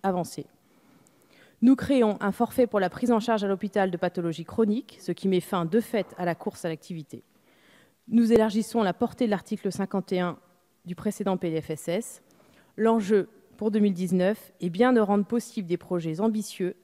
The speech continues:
notamment sur le champ des établissements de santé, afin de faciliter, par exemple, l'exercice mixte des praticiens hospitaliers, hospitaliers en zone sous-dense.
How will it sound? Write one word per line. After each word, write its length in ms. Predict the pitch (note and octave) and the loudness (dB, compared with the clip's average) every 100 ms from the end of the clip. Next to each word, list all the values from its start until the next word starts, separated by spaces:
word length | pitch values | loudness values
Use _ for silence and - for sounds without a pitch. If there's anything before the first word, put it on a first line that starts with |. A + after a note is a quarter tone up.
| _ G#3 | _ -2
notamment 400 | A3 A3 G#3 A#3 | 0 2 0 0
sur 160 | - | -2
le 80 | F3+ | -6
champ 200 | F3 A3+ | -4 -2
des 160 | G#3 F3 | -2 -2
établissements 440 | F#3+ F3+ - G#3+ | -4 -6 -4 -4
de 80 | G#3+ | -2
santé, 420 | G3 F3 E3+ G#3+ _ - - - - | -6 -4 -8 -8 _ -20 -20 -20 -12
afin 240 | F3+ A3+ | -6 -2
de 80 | G#3 | -2
faciliter, 640 | F3 G#3+ - G#3 G3 F3 D#3 | 0 -4 -4 -8 -6 -6 -2
par 220 | B3+ B3 | -2 0
exemple, 500 | G3+ F3 F3 F#3 - | -2 -2 -4 -4 -6
l'exercice 540 | G3 F#3+ F3+ - F#3 G#3 | -6 -4 -4 -8 -8 -4
mixte 240 | G#3 F#3+ | -4 -4
des 60 | E3+ | -8
praticiens 500 | F3+ - F3+ F3+ D#3 | -8 -12 -10 -10 -8
hospitaliers, 720 | G3+ - F3+ F#3 E3+ - F#3+ - - F3 - | -10 -10 -10 -10 -10 -10 -10 -10 -14 -12 -10
hospitaliers 640 | G3+ - F3+ F3 F3 G3 | -12 -14 -12 -10 -8 -8
en 140 | F#3 E3+ | -6 -6
zone 180 | F#3+ | -6
sous-dense. 500 | G3 F#3+ D3+ G#2+ - | -8 -10 -12 -14 -20